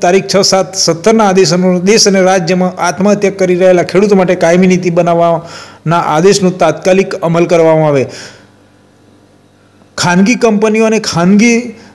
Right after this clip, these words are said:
જે ઉત્પાદન કરવામાં આવે છે વેપારીઓ દ્વારા, તેની પર દરેકની ઉપર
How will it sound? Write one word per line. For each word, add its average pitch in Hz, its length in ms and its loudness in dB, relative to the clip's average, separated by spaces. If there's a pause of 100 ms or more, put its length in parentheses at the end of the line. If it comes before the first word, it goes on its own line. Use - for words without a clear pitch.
જે 208 280 4 (220)
ઉત્પાદન 196 520 0
કરવામાં 196 420 2
આવે 185 100 2
છે 180 120 -2
વેપારીઓ 175 440 2
દ્વારા, 170 260 2
તેની 180 240 0
પર 185 180 0
દરેકની 214 720 -2
ઉપર 208 480 0